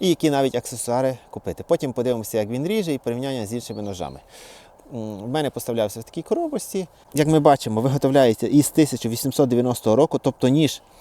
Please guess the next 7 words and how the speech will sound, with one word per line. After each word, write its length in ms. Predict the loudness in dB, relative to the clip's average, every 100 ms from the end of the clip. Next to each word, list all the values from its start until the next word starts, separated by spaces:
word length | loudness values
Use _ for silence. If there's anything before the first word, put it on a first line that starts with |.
| -20 -20 -12
м, 420 | -8 -6 -4 -4
з, 180 | -4 -4 -2
е, 280 | 0 0
більш 280 | 2 2 2
ніж 160 | 2 0
столітньою 460 | 2 2 2 0
історією. 540 | -2 2 4 4 2